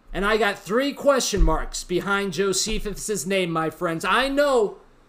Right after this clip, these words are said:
that we three percenters, the original three percenters, have not forgotten about the kingdom of Josephus. We have no idea.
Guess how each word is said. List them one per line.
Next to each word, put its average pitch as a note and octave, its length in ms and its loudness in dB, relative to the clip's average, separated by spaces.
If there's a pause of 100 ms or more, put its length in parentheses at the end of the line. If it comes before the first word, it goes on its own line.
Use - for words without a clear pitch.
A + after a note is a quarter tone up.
(280)
that G3 260 0
we C#4+ 220 2
three C#4+ 400 0
percenters, G3 800 0
the A3+ 140 4
original G#3 680 2
three B3 320 -4
percenters, G#3 760 -2
have F3+ 240 -4
not G3 300 -2
forgotten F3+ 500 2
about F3 540 0 (420)
the D#3 100 -6
kingdom A3+ 600 0 (100)
of F3 160 0
Josephus. G#3 880 -2
We C4+ 200 -4
have B3 200 -2
no A3+ 240 6
idea. A#3 600 -2